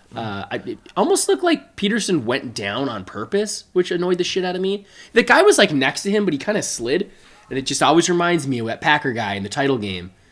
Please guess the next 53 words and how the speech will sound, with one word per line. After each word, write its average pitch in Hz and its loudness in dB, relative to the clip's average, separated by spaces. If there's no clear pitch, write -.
who 123 -4
slid, 120 0
and 131 -4
he 127 0
had 113 -2
all 135 0
this 147 0
grass 131 -2
in 117 -6
front 110 -6
of 98 -6
him, 101 -4
and 117 -8
then 113 -6
they 117 -6
ended 107 -8
up 101 -14
blowing 113 -6
the 104 -8
game 101 -6
and 98 -6
losing. 95 -10
'Cause - 4
it, - 4
Miami 135 2
did 143 2
end 139 2
up 143 -4
scoring. 107 -6
They 113 -4
attempted 139 0
an 117 -4
onside 110 -6
kick, 143 -2
which 117 -4
they 117 -4
possibly 120 -4
could 120 -2
have 104 -2
got, 131 -4
and 110 -10
then 110 -10
it's 107 -14
like, 110 -12
"Well, 196 -12
maybe 180 -4
you 180 0
don't 170 -6
slide 165 -6
there, 107 -8
Patrick 101 -12
Peterson," 104 -12
but 135 -18